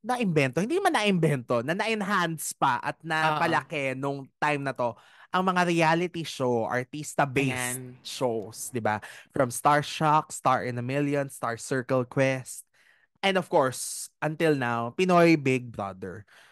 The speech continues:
Speaker 1: Na
Speaker 2: Correct.
Speaker 1: supposedly, hindi naman artista search, <laughs> reality show lang,
Speaker 2: Ayan
Speaker 1: pero
Speaker 2: ha. Shout out direct. Ah! <laughs>
Speaker 1: <laughs> Aminin na natin naman, di ba? No? At that
Speaker 2: Correct.
Speaker 1: time, hindi pa siya artista search until now. But
Speaker 2: Mm-mm.
Speaker 1: anyway, mapunta tayo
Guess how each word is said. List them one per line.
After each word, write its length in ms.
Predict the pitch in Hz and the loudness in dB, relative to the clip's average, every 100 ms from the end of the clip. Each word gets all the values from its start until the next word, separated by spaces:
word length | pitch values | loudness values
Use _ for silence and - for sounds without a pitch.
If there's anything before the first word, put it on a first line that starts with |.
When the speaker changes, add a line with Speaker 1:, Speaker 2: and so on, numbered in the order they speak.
| _ | _
Speaker 1:
Na 80 | - | -2
Speaker 2:
Correct. 320 | 160 151 135 | 0 0 2
Speaker 1:
supposedly, 240 | 175 165 156 | 4 6 8
hindi 80 | 147 | 8
naman 160 | 143 127 | 8 6
artista 460 | 127 123 120 135 127 | 4 2 0 2 4
search, 300 | 127 120 151 | 2 4 6
<laughs> 20 | |
reality 460 | 139 156 180 220 - | 6 8 8 6 2
show 300 | - 143 123 | 4 4 4
lang, 140 | 120 | 4
Speaker 2:
Ayan 240 | 170 175 180 | 6 8 6
Speaker 1:
pero 80 | 175 | 4
Speaker 2:
ha. 400 | 151 139 135 147 - | 2 2 -2 -8 -12
Shout 340 | - 226 220 220 | 6 12 12 12
out 160 | 208 208 | 6 8
direct. 260 | 208 202 208 - - | 6 4 2 -4 8
Ah! 320 | 392 339 - - - - 247 | 12 12 8 0 2 2 4
<laughs> 680 | 202 190 175 180 170 160 156 | 4 6 4 4 4 2 0
Speaker 1:
<laughs> 540 | 247 214 190 214 - | 0 -2 -2 -8 -6
Aminin 340 | 180 202 190 185 | -4 0 2 2
na 80 | 180 | 2
natin 460 | 160 143 160 170 | 2 0 0 2
naman, 400 | 165 135 143 160 | 2 2 0 -2
di 80 | 147 | -4
ba? 240 | 123 117 120 | -2 -2 -2
No? 100 | 131 143 | -4 -6
At 160 | 202 185 | -6 -4
that 160 | 190 | -2
Speaker 2:
Correct. 380 | 185 175 175 147 | 4 4 4 -2
Speaker 1:
time, 80 | 151 | -6
hindi 300 | 170 175 170 | -8 -6 -4
pa 80 | 170 | -4
siya 140 | 175 | 0
artista 480 | 156 156 151 143 139 | 0 0 -2 -10 -12
search 540 | 123 117 113 98 - - | -8 -4 -4 -6 -10 -10
until 400 | 127 127 131 123 | -8 -2 0 0
now. 260 | 110 107 165 | -2 -6 -6
But 160 | 131 139 | -8 -8
Speaker 2:
Mm-mm. 160 | 139 135 - - - | -12 -16 -20 -8 0
Speaker 1:
anyway, 640 | 427 427 214 156 143 143 - - _ - | 4 6 6 6 4 0 -6 -20 _ -8
mapunta 460 | 208 254 269 254 247 | 2 4 4 4 4
tayo 160 | 240 | 6